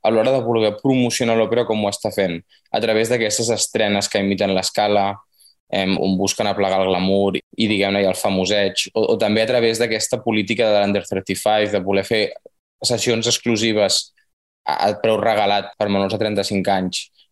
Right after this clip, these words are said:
i on hi posen coloraines al Saló dels Miralls a l'entracte i també li posen música electrònica,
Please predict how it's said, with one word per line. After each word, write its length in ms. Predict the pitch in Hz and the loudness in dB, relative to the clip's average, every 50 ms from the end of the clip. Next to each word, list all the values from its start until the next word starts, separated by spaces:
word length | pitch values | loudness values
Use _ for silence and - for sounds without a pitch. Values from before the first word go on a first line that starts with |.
| - - | -6 -2
i 120 | 101 104 | 0 0
on 80 | 98 95 | 0 0
hi 100 | 95 82 | 0 0
posen 680 | 98 101 101 98 104 101 101 101 98 95 92 92 90 - - | 0 0 0 2 0 0 0 0 0 0 -2 -2 -4 -6 -4
coloraines 760 | - 117 110 107 104 104 104 104 104 104 101 95 - - - - - - - | 0 2 2 4 4 2 2 2 0 0 0 0 0 -2 -4 -4 -4 -2 -2
al 140 | 92 92 - | -2 0 -2
Saló 220 | - 104 98 98 | -2 0 0 0
dels 140 | 98 95 110 | 0 0 0
Miralls 240 | 101 98 95 95 101 | 0 0 0 0 0
a 80 | 98 | 0
l'entracte 580 | 95 92 92 95 95 95 92 87 - - 101 95 92 - - | 0 0 0 0 0 0 -2 -2 -2 -2 0 0 0 0 -2
i 80 | 95 | -2
també 200 | - 95 95 95 | -2 0 0 0
li 120 | 95 95 - | -2 -2 0
posen 320 | 98 98 98 95 92 92 | 0 -2 0 0 -2 -2
música 500 | 92 95 92 90 95 - - 82 85 90 104 - _ _ _ _ _ - - | -2 -2 -2 -4 -4 -4 -4 -6 -6 -6 -6 -10 _ _ _ _ _ -4 -2
electrònica, 760 | 98 90 87 - - 110 107 104 101 92 95 101 92 90 | -2 -2 -2 -2 0 0 0 2 0 0 0 0 0 -2